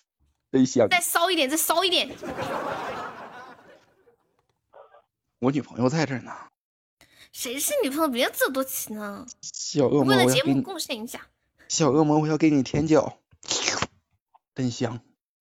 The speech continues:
Speaker 1: 小恶魔，我要给你舔脚，真香！小恶魔，我要给你舔脚。真香。小恶魔，我要给你舔脚，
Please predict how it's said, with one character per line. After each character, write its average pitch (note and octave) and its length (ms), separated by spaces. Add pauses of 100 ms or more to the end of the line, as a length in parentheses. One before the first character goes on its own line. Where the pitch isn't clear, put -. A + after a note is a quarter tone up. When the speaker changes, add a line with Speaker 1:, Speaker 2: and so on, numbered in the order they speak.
(380)
Speaker 1:
小 - 200
恶 A#2 180
魔， A#2 200
我 A#2+ 120
要 A2+ 140
给 B2 140
你 A#2+ 160
舔 A#2 260
脚， - 320 (1160)
真 A#2+ 160
香！ A#2 260 (800)
小 - 160
恶 B2+ 160
魔， A#2 160
我 B2+ 80
要 C3+ 80
给 B2+ 120
你 A#2+ 120
舔 A2+ 240
脚。 A#2+ 280 (1300)
真 A#2+ 160
香。 A2+ 220 (640)
小 - 180
恶 A#2+ 160
魔， A#2 180
我 A2+ 100
要 A#2+ 120
给 A#2+ 140
你 A#2 100
舔 A2+ 260
脚， A2+ 160